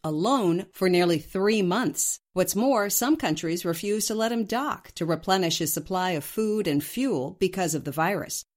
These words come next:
And at one point, a big wave damaged his boat, and the repair set him back ten days.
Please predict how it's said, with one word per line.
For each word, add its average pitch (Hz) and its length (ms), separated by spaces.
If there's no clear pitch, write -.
And 156 100
at - 80
one 294 300
point, 151 400
a 156 100
big 277 320
wave 185 560
damaged 208 480
his 151 160
boat, 196 460
and 175 180
the 147 60
repair 170 420
set 156 180
him 147 120
back 160 280
ten 214 280
days. 202 500